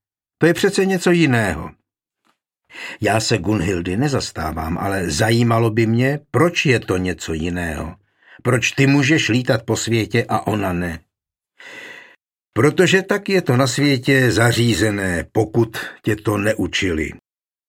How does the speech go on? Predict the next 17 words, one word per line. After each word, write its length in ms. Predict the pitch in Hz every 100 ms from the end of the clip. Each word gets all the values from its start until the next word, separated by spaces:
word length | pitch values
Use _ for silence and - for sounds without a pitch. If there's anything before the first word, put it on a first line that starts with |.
| _
"Učili, 440 | 180 - 254 220 160 - _ _ _ _ -
ale 200 | 92 104
je 100 | -
to 160 | 123
hloupost. 640 | 120 233 254 165 - - - _ _ - - -
Říkáš, 840 | - 139 131 139 139 175 185 - -
že 200 | - 113
muž 420 | 110 156 175 -
má 260 | 123 123 120
vydělávat 600 | 120 120 113 113 110 -
peníze 600 | 113 110 123 131 147 147
a 60 |
starat 380 | 117 - 117 113
se 120 | -
o 160 | - 107
rodinu. 460 | 110 82 80 71 - _ -
Budiš. 420 | 185 - -